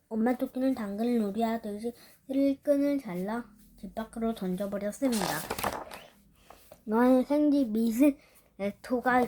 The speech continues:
이 조그만 트리를 보았습니다. 얘는 눈과 얼음 위로 틀 끌고 갔습니다. 계단 올라가 도중에 두 번이나 넘어졌지만 아침에 아늑한 집에 도착했습니다. 그이가 딱 맞군요. 엄마 생디가 말했습니다.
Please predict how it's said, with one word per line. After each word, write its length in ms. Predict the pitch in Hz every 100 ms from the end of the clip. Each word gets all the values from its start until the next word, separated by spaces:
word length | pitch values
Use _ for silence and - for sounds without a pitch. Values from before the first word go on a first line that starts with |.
| 254
이 120 | 233 226
조그만 540 | 214 196 214 247 254
트리를 400 | - 254 262 262
보았습니다. 720 | 214 185 185 247 226 196 180 - - - _ - 208
얘는 460 | 226 247 247 208 -
눈과 400 | 220 214 226 226
얼음 240 | 196 214 233
위로 440 | 220 202 214 233 233
틀 280 | - 285 269
끌고 400 | 269 302 285 302
갔습니다. 600 | 233 196 - 233 220 196
계단 300 | 208 202 220
올라가 420 | 220 196 196 202 - - _ _ -
도중에 460 | 208 202 220 226 - - - -
두 140 | - 214
번이나 400 | 226 240 247 240
넘어졌지만 920 | 190 190 202 220 - 202 208 254 269 - - - - -
아침에 300 | 180 226 233
아늑한 500 | 190 220 214 254 240
집에 260 | 202 214
도착했습니다. 1000 | 208 180 220 - 254 - 254 214 170 180 202
그이가 500 | 240 254 247 254 254
딱 180 | 277 269
맞군요. 480 | 220 185 208 226 208
엄마 260 | 185 220
생디가 480 | 240 247 240 240 233
말했습니다. 840 | 196 175 190 - 233 208 156 160